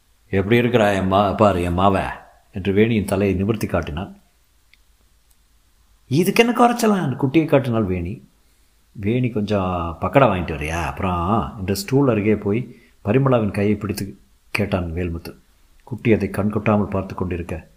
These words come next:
"குட்டியே, புஸ்தகத்தை எடுத்துட்டு போ, வெளியே போ," என்றாள் வேணி. "இருக்கட்டும் செல்லம்." "இல்ல பாவா, அவளுக்கு நிறைய வீட்டு பாடம் இருக்குது." "இருந்தா இங்க வா, என் மடியில் உட்காந்துட்டு வா, செய் வா."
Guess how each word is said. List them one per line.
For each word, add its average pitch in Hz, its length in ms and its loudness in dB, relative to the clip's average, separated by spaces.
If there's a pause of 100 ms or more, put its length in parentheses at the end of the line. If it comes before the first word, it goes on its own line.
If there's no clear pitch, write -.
"குட்டியே, 107 340 2 (2250)
புஸ்தகத்தை 143 420 -2
எடுத்துட்டு 127 280 -6
போ, 107 60 -6
வெளியே 127 180 -2
போ," 135 140 -6 (440)
என்றாள் 104 260 0
வேணி. 85 240 -8 (480)
"இருக்கட்டும் 92 400 -2
செல்லம்." 73 500 -6 (540)
"இல்ல 131 200 0
பாவா, 135 240 2
அவளுக்கு 110 240 -2
நிறைய 113 240 0
வீட்டு 113 240 -4
பாடம் 117 260 0
இருக்குது." 98 380 -12 (720)
"இருந்தா 107 640 -2 (120)
இங்க 82 140 -2
வா, 82 420 -6
என் 80 100 -8
மடியில் 90 280 0
உட்காந்துட்டு 104 320 0
வா, 101 160 2 (420)
செய் 101 460 -8
வா." - 420 -4